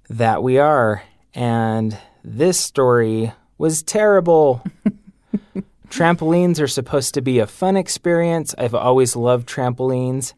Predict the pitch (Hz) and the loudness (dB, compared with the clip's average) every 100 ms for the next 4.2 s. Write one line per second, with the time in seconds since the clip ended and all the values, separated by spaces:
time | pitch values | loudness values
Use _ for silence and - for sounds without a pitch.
0 | _ 120 143 143 143 - 120 160 170 - | _ -2 2 2 2 -2 -4 -2 -2 -4
1 | 165 165 160 160 160 - _ _ - 262 | -2 0 0 -2 -4 -10 _ _ -12 -6
2 | 269 214 190 180 147 143 147 - - 143 | -2 0 0 0 2 2 0 -2 -2 0
3 | 127 131 120 - - - 113 104 73 69 | 2 2 2 -2 -8 -2 -2 -2 -8 -12
4 | - - | -12 -12